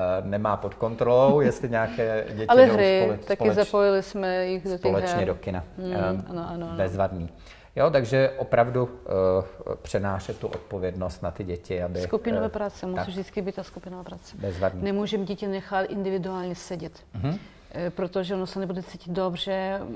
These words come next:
Speaker 2: m, právě, že dítě nerozumí, bohužel dítě nerozumí, takže myslí, že ho nechají.
Speaker 1: Mhm.
Speaker 2: Nechají v samotě.
Speaker 1: Mhm.
Speaker 2: Takže musíme zapojit, když možná a nebude pracovat v hodině,
Speaker 1: Mhm.
Speaker 2: ale bude spolu se spolužáky.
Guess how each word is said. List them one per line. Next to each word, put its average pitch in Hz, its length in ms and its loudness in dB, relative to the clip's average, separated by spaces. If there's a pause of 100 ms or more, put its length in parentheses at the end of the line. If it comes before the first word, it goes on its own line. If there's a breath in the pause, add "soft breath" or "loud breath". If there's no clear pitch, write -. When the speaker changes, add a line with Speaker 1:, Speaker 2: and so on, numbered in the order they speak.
(160)
Speaker 2:
m, 175 100 -6
právě, 180 340 -2
že 180 120 -6
dítě 180 280 -4
nerozumí, 185 560 -4
bohužel 170 440 -6
dítě 180 240 -6
nerozumí, 180 580 -4
takže 180 380 -6
myslí, 175 380 -4
že 180 140 -6
ho 180 80 -6
nechají. 175 400 -8 (220)
Speaker 1:
Mhm. 139 340 -4
Speaker 2:
Nechají 180 480 -4
v 180 80 -14
samotě. 180 480 -8 (200)
Speaker 1:
Mhm. 127 240 -6 (140)
Speaker 2:
Takže 170 480 -8 (260)
musíme 180 400 -10
zapojit, 180 500 -4
když 170 440 -8
možná 190 460 -2
a - 120 -4
nebude 185 320 -2
pracovat 156 440 -10
v - 40 -18
hodině, 101 280 -14 (680 soft breath)
Speaker 1:
Mhm. - 100 -4
Speaker 2:
ale 180 120 2
bude 180 240 -2
spolu 175 440 -2
se 175 120 -10
spolužáky. 160 520 -12